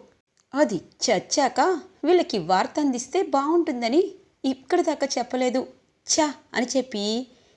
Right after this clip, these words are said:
"ఏంటండి నన్ను అడుగుతారేంటి? నాపై చామంతి విషప్రయోగం చేసింది అప్పుడు అనుకున్నాను, ఇప్పుడు చామంతి స్టేజ్పై కుప్పకూలుతుందని ఎలా అనుకుంటాను? ఏదో చిన్నదేదో జరిగినట్టుంది,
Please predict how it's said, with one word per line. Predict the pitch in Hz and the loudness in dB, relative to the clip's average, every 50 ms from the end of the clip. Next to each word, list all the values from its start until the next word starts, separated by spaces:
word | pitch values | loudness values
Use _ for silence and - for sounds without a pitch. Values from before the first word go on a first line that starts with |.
| _ - 208 | _ 0 4
"ఏంటండి | 208 214 226 285 330 381 349 311 254 220 220 220 240 269 262 - - _ _ _ _ _ _ - 208 | 6 8 8 8 6 4 4 4 4 2 2 0 0 -2 -4 -10 -20 _ _ _ _ _ _ -2 4
నన్ను | 214 208 202 269 320 | 4 6 6 6 6
అడుగుతారేంటి? | 392 392 330 - 339 330 311 302 285 254 233 277 277 277 294 302 285 - _ _ _ _ _ _ _ - 226 | 6 6 4 4 4 4 4 2 0 0 0 0 0 0 0 -4 -8 -16 _ _ _ _ _ _ _ -6 -2
నాపై | 233 233 220 180 - - 196 240 330 339 285 - - _ _ _ _ _ _ _ _ - - | 0 2 2 0 2 4 4 6 6 4 2 -2 -8 _ _ _ _ _ _ _ _ -2 0
చామంతి | 214 190 190 247 330 370 359 370 349 339 | 0 2 4 4 4 4 6 6 4 4
విషప్రయోగం | 294 285 - - 330 - 320 320 320 311 302 285 320 294 262 - - | 4 2 0 0 0 2 4 4 4 4 4 4 2 0 0 2 2
చేసింది | 226 269 262 - 311 302 294 302 | 2 2 2 2 2 2 2 2
అప్పుడు | 277 269 269 285 285 | 0 0 -2 0 0
అనుకున్నాను, | 320 294 277 - 294 254 262 269 262 262 262 247 - - _ _ _ _ _ _ _ _ _ - | 0 0 0 -2 -4 -2 -2 -2 0 -2 -2 -4 -8 -14 _ _ _ _ _ _ _ _ _ -2
ఇప్పుడు | 269 - - - 196 196 - - 214 | -2 -2 0 -2 -2 -2 -2 -2 0
చామంతి | 175 180 220 277 302 262 - - 254 311 359 330 254 - - _ _ _ _ _ _ _ - | 0 2 2 2 2 0 0 0 2 2 2 2 0 -4 -16 _ _ _ _ _ _ _ -14
స్టేజ్పై | - - 262 247 254 349 - - - 359 | -4 2 6 6 6 6 4 0 0 0
కుప్పకూలుతుందని | 359 - - 247 240 - 330 320 339 330 311 - 302 277 294 302 320 | 0 0 -2 -4 0 -2 -2 0 0 -2 0 0 0 0 2 2 2
ఎలా | 285 220 185 208 254 | 2 2 2 2 2
అనుకుంటాను? | 302 302 302 - 285 254 233 262 247 254 262 269 262 - _ _ _ _ _ _ _ - | 2 0 -2 -2 -4 -2 2 2 2 2 2 -2 -4 -8 _ _ _ _ _ _ _ 0
ఏదో | 196 196 202 202 262 - - - - _ _ _ _ _ _ _ _ _ - - - | 2 2 6 6 4 4 2 -6 -20 _ _ _ _ _ _ _ _ _ -4 0 2
చిన్నదేదో | - 370 392 330 311 311 277 330 | 2 4 4 4 4 4 4 2
జరిగినట్టుంది, | 269 233 262 226 226 247 294 302 285 302 285 277 269 262 262 262 254 - | 2 4 2 2 4 2 0 0 0 0 0 2 2 2 2 0 -2 -6